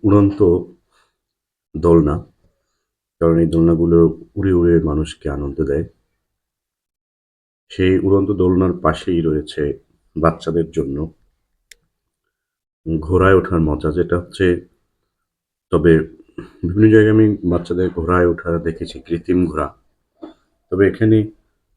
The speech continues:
যেটা হয় যা-, বা যেটা দেখেছি সেটা হচ্ছে এখানে ঘোড়ার যে পুরো হাউস যেটা রয়েছে, পুরো হাউসটাই কিন্তু ঘুরছে। এটা হচ্ছে একটা থ্রি ডি ভিডিওর মতো। অন্য জায়গায় সাধারণত দেখা যায়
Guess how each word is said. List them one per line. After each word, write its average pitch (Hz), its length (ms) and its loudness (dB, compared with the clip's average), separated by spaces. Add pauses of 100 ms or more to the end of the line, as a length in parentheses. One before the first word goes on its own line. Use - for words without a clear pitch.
(180)
যেটা 92 260 -2
হয় 98 380 0
যা-, - 480 -10
বা 73 240 -6
যেটা 80 240 -4
দেখেছি 87 400 -4
সেটা 82 300 -4
হচ্ছে - 340 -8 (1160)
এখানে 95 520 0
ঘোড়ার 82 380 0
যে 90 360 0 (240)
পুরো 95 440 4
হাউস 92 680 0
যেটা 76 320 -4
রয়েছে, 71 460 -4 (340)
পুরো 85 120 -2
হাউসটাই 85 540 -2
কিন্তু 85 460 -4 (360)
ঘুরছে। 82 420 -4 (600)
এটা 95 160 -6
হচ্ছে 90 120 -4
একটা - 140 -8
থ্রি 120 320 0
ডি 110 340 0 (800)
ভিডিওর 87 360 6
মতো। 85 340 0 (1200)
অন্য 101 280 6
জায়গায় 107 180 8
সাধারণত 98 280 2
দেখা 95 260 0
যায় 92 280 2